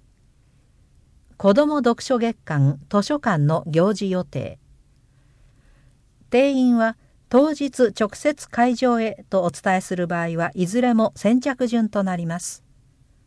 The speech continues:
中央図書館、荻窪三の四十の二十三。電話三三九一の五七五四。六月三日金曜から七月六日水曜。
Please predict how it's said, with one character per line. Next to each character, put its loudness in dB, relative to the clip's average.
中 2
央 2
図 -4
書 -4
館、 -4
荻 4
窪 0
三 0
の 2
四 4
十 0
の 4
二 6
十 -2
三。 -4
電 2
話 -2
三 2
三 0
九 0
一 -4
の -2
五 4
七 0
五 0
四。 -4
六 2
月 0
三 4
日 -4
金 2
曜 0
か -6
ら -2
七 -2
月 -2
六 0
日 -2
水 -2
曜。 -4